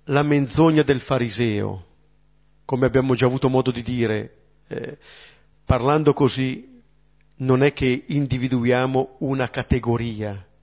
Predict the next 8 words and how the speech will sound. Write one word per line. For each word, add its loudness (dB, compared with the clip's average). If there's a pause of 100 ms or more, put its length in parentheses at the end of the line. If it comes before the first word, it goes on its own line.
(720)
individuiamo 0
il -2
pericolo 2
presente -2
in -2
ciascuno 0
di 0
noi 2